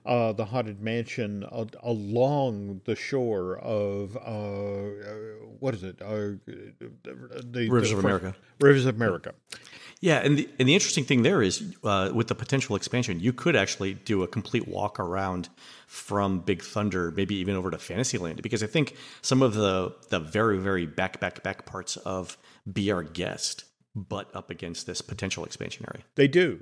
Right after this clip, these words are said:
Speaker 1: they do. Now, I, I will tell you that, you know, it, it, what you're, you're suggesting here, you know, the challenge, uh, always is the utilidors in this park.
Speaker 2: Mm-hmm.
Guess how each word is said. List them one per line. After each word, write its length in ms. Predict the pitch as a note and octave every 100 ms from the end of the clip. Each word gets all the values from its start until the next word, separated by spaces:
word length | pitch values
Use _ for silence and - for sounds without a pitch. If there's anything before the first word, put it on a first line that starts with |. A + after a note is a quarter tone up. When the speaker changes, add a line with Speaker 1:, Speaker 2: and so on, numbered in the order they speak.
| -
Speaker 1:
they 140 | G#2+
do. 340 | G#2 B2+ F#2+ F2+
Now, 240 | A#2 A2 A2
I, 160 | B2+ A#2+
I 120 | A#2
will 320 | A#2 C3 D#3+
tell 300 | - D3+ D#3+
you 320 | C3+ A#2 A2 G#2+
that, 340 | A2 G#2 A2
you 100 | C#3
know, 220 | G2+ G2 F#2+
it, 200 | - -
it, 180 | D2 - _ _ B2
what 540 | A2 A#2 A#2+ A#2+ D3+ D3
you're, 140 | C3 C3
you're 180 | B2
suggesting 640 | A2+ B2 G2 A2+ B2+ B2 G#2
here, 200 | G2 - - - - - C#3
you 80 | C3+
know, 100 | G2+
the 160 | F#2 A#2
challenge, 920 | - E3 G3+ E3+ A2+ A2 - - -
uh, 580 | - - C#3+ C#3+ - -
always 640 | - C3+ C#3 B2 G2+ F#2+
is 320 | C3 B2 A2+ A2
the 240 | G2+ G#2
utilidors 760 | - D3 A2+ F#2 D#2+ D2+ F2
in 120 | G#2+ F2
this 140 | -
park. 260 | - A2
Speaker 2:
Mm-hmm. 120 | G2+